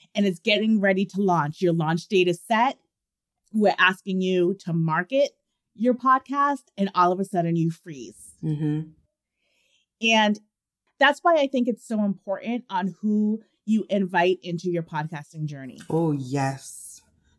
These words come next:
Speaker 2: Yes.
Speaker 1: Because when you invite the wrong person,
Speaker 2: Yeah.
Speaker 1: it can be a, have a triggering effect.
Speaker 2: Yeah.
Speaker 1: And they can abandon you.
Speaker 2: Yeah. Yeah.
Speaker 1: So you need to vet if you're going to be working with,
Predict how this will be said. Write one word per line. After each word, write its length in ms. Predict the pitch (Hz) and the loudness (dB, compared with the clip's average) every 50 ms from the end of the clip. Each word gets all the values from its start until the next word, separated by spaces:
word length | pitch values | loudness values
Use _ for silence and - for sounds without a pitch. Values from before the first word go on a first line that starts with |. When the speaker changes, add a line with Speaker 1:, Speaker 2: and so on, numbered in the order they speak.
| _ _ | _ _
Speaker 2:
Yes. 420 | 165 160 160 156 147 143 139 - | -2 0 2 2 0 0 -4 -6
Speaker 1:
Because 300 | - 214 - 226 202 185 | -6 -2 0 0 0 2
when 180 | 202 202 190 190 | 2 2 2 2
you 260 | 190 208 220 233 247 | 2 2 2 2 4
invite 320 | 262 254 240 247 240 233 240 | 2 4 4 4 2 2 0
the 80 | - | -2
wrong 280 | 202 196 190 190 190 190 | 0 0 0 0 0 -2
person, 680 | - _ - 311 370 359 - - 147 110 95 151 180 - _ _ _ _ _ _ _ _ | -6 _ 0 2 2 2 0 -6 -12 -14 -14 -16 -20 -20 _ _ _ _ _ _ _ _
Speaker 2:
Yeah. 400 | 160 160 156 151 143 143 147 143 - _ _ _ _ _ _ _ _ _ _ _ | -2 0 0 0 -2 -2 -6 -10 -14 _ _ _ _ _ _ _ _ _ _ _
Speaker 1:
it 160 | 233 226 226 | 0 0 2
can 140 | 262 269 240 | 2 2 2
be 240 | 208 233 220 185 165 - _ | 4 2 0 -2 -4 -6 _
a, 100 | 214 196 - - | -6 -6 -6 -8
have 200 | 196 180 220 202 | -4 -2 -2 -2
a 60 | 190 165 | -2 -4
triggering 540 | 165 - - 190 165 175 208 226 233 254 | -8 -8 -8 -6 -6 -4 -2 -2 -2 -2
effect. 420 | 269 254 - 311 339 403 403 - _ | -4 -4 -4 -4 -6 -6 -8 -14 _
Speaker 2:
Yeah. 460 | - 160 156 156 151 139 139 139 139 139 - _ _ _ _ _ _ _ _ _ _ _ _ _ _ _ | -6 -4 -2 0 0 -2 -2 -6 -8 -12 -18 _ _ _ _ _ _ _ _ _ _ _ _ _ _ _
Speaker 1:
And 180 | 262 254 247 233 | 4 4 6 6
they 120 | 240 240 | 4 4
can 140 | 240 262 240 | 4 2 2
abandon 500 | 214 165 170 190 202 220 208 185 160 151 | 2 4 2 2 4 4 2 0 0 -4
you. 160 | 135 107 80 - _ _ _ | -6 -8 -14 -20 _ _ _
Speaker 2:
Yeah. 480 | 165 175 175 180 196 185 165 156 147 139 135 - _ _ _ _ | 0 2 2 2 2 0 0 -2 -6 -8 -12 -18 _ _ _ _
Yeah. 520 | - - 143 156 160 156 151 143 139 143 147 147 - _ _ _ _ | -12 -6 -4 -2 -2 -2 -2 -4 -4 -8 -12 -16 -20 _ _ _ _
Speaker 1:
So 140 | - - 277 | 0 2 4
you 260 | 277 233 240 285 294 | 4 4 2 2 2
need 540 | 269 262 247 247 262 269 285 294 320 349 - - _ - - - | 2 2 4 2 2 2 2 0 0 -2 -4 -8 _ -16 -6 -2
to 440 | 277 262 247 240 240 233 233 220 - _ _ | 0 0 2 2 2 0 -2 -6 -10 _ _
vet 720 | - 185 175 165 208 214 262 226 - - - _ - - - _ - | -10 -6 -4 -2 0 0 0 0 -2 -4 -8 _ -20 -20 -20 _ -8
if 140 | 208 190 | -6 -4
you're 160 | 202 202 196 190 | 0 0 0 2
going 240 | 208 202 196 196 196 | 2 2 2 2 0
to 80 | - | -2
be 120 | - 208 196 | -2 -4 -2
working 420 | 190 190 185 196 196 220 214 202 | 0 0 0 -2 0 -2 -2 0
with, 420 | 175 175 165 160 160 160 156 165 | 0 0 0 0 0 -2 -4 -6